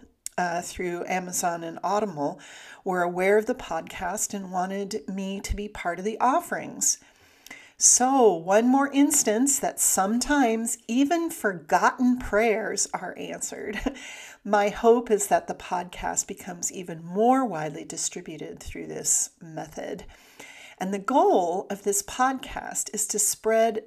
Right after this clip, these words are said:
the healing impulse of the images of the divine feminine as presented through the Virgin Mary and specifically the Black Madonna. The healing messages are so needed during this time, and I am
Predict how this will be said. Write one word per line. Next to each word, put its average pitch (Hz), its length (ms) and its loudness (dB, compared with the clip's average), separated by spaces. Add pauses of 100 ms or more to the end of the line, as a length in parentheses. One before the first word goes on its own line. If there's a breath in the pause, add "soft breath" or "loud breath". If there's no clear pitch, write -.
the 196 60 -2
healing 226 600 -4
impulse - 720 -4
of 180 360 -12
the 180 220 -12
images 208 680 -2
of - 200 -6
the 160 100 -12
divine 190 480 -4
feminine 180 840 -8 (560 loud breath)
as 196 300 0
presented 196 800 -2
through 175 680 -12
the 170 120 -14
Virgin 170 480 -10
Mary 165 420 -10
and 170 140 -8
specifically - 1120 -6
the - 80 -12
Black 156 320 -10
Madonna. 156 580 -8 (800 loud breath)
The 202 60 0
healing 269 500 4
messages 190 600 -2
are 180 80 -12
so 220 600 0
needed 180 460 -8
during 156 300 -10
this 151 240 -2
time, 151 360 -12
and 165 140 -10
I 180 140 -6
am 190 160 -10